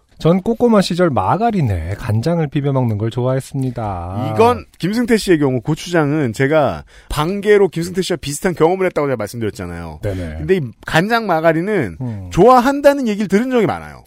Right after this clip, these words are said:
Speaker 1: 그럼요.
Speaker 2: 네.
Speaker 1: 음. 마가린 간장밥 맛의 핵심은 따뜻한 밥에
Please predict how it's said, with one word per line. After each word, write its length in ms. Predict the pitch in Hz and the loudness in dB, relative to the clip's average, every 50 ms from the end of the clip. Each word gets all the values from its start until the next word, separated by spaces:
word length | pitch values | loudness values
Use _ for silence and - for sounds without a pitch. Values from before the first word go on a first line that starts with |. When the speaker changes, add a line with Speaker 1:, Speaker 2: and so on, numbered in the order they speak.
| - | -4
Speaker 1:
그럼요. 480 | - 165 185 160 120 98 80 73 78 80 | -2 0 0 2 0 -2 -4 -6 -6 -2
Speaker 2:
네. 220 | - 147 104 82 87 | -2 -2 -2 -2 -2
Speaker 1:
음. 420 | 131 139 131 110 92 87 85 80 76 - - - - - - - - - - _ _ | -2 -2 -2 -2 -4 -6 -8 -12 -14 -16 -18 -16 -16 -14 -14 -16 -16 -20 -20 _ _
마가린 380 | - 131 160 180 190 180 175 156 | 0 2 4 4 4 2 4 4
간장밥 540 | 156 151 143 147 143 135 131 135 127 110 - _ _ _ _ _ _ | 2 4 4 2 0 2 2 2 2 0 -2 _ _ _ _ _ _
맛의 360 | - 123 127 127 - - 160 135 | -2 0 0 2 2 0 0 0
핵심은 440 | 151 202 - - 131 120 131 147 - | -2 -4 -4 -2 0 0 0 0 -2
따뜻한 540 | 98 90 82 - 101 - - 143 165 175 - | -4 -6 -6 -8 -10 -4 0 0 0 2 2
밥에 280 | 131 143 151 135 - | 2 2 2 2 0